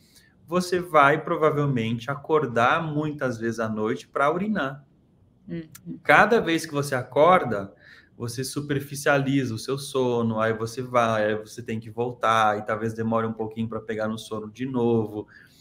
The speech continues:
Speaker 1: Então, assim, ah, interrupções do sono pra urinar podem prejudicar a sua qualidade do sono. E, às vezes, só de você mudar o horário que você consome água e começar a consumir desde que você acorda,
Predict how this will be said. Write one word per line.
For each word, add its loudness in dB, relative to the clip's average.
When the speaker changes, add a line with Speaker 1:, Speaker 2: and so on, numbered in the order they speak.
Speaker 1:
Então, 2
assim, 0
ah, -2
interrupções 2
do 0
sono 2
pra 4
urinar 0
podem 6
prejudicar -2
a 0
sua -10
qualidade -2
do -8
sono. -4
E, 2
às 4
vezes, 0
só 6
de -2
você 0
mudar 2
o 4
horário 4
que -8
você -6
consome -6
água -4
e -20
começar 2
a 6
consumir -2
desde 2
que -20
você -4
acorda, 4